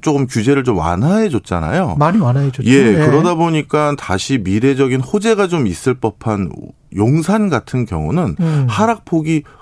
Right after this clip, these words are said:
Speaker 1: 감소했어요, 다시.
Speaker 2: 그래요?
Speaker 1: 예, 그러니까 이 고금리에서도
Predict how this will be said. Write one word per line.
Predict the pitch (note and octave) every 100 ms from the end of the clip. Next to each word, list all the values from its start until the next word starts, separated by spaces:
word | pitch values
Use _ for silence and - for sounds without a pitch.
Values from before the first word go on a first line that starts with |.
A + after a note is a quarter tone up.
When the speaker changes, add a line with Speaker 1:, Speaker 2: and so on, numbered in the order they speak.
| -
Speaker 1:
감소했어요, | - D#3+ F3 F#3 G#2 - C#2
다시. | G2 E2+ C#2+ - - _ - -
Speaker 2:
그래요? | - C3+ A#2 F3 A2+
Speaker 1:
예, | C3+ G2+ E2+
그러니까 | D3 E3 - E3 D3+ D3
이 | G2 C3+ D#3+
고금리에서도 | - A#2 C3 G3+ G#3 F3+ B2+ A2 G2+ D#3